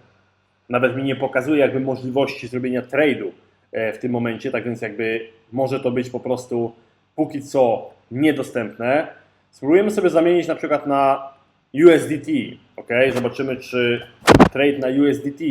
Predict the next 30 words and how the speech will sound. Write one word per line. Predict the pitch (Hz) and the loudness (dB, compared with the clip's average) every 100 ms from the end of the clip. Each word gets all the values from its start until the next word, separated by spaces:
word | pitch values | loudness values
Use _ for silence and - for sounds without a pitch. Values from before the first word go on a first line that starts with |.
| 123 - | -4 -6
przejdzie, | - 135 110 117 135 | -6 -4 -2 0 0
czy | 139 - | -2 -8
nie | 131 | -10
przejdzie | 127 135 120 131 | -6 -6 -4 0
również. | 139 113 - 78 | 0 -2 -8 -20
To | _ 110 | _ -18
też | 117 | -16
jest | 107 - | -18 -20
ciekawe. | - 107 110 135 151 - _ _ _ _ | -10 -8 0 0 -2 -10 _ _ _ _
Może | 117 131 147 | -6 -2 -2
być | 143 | 0
tak, | 135 | -2
że | 120 | -2
na | 123 113 | -2 0
razie | 113 120 117 - _ _ | 0 0 -6 -6 _ _
będzie | 98 113 107 | -10 -10 -12
to | - | -14
po | 101 | -14
prostu | 104 101 110 107 - | -12 -12 -10 -12 -8
utrudnione. | 131 131 131 113 92 - _ | -6 -6 -4 -4 -6 -12 _
Dobra, | 120 139 113 95 - | 2 4 4 -2 -4
udało | 139 156 170 165 | 2 6 6 4
się | 160 | 2
dodać | 156 151 135 - 143 | 2 2 2 -2 -8
zero | 120 147 139 | 0 0 2
dwa | 120 127 | 2 2
MON | 127 143 135 117 | 4 2 2 -2
do | 110 127 110 - - _ _ | 2 2 2 -2 -14 _ _
naszego | 135 131 156 131 127 | -6 -4 -2 0 -2
Kulu | - - 170 135 123 110 | -2 2 4 4 2 -2